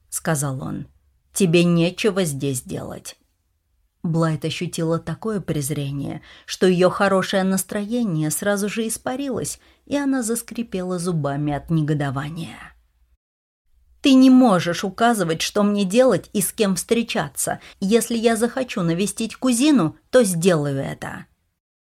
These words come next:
Но не с помощью моего брата». С каждым словом в нём разгоралась ярость.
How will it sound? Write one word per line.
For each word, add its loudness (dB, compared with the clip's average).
Но 4
не 2
с -6
помощью -2
моего 0
брата». -6
С -12
каждым 0
словом -2
в -2
нём 0
разгоралась -6
ярость. -6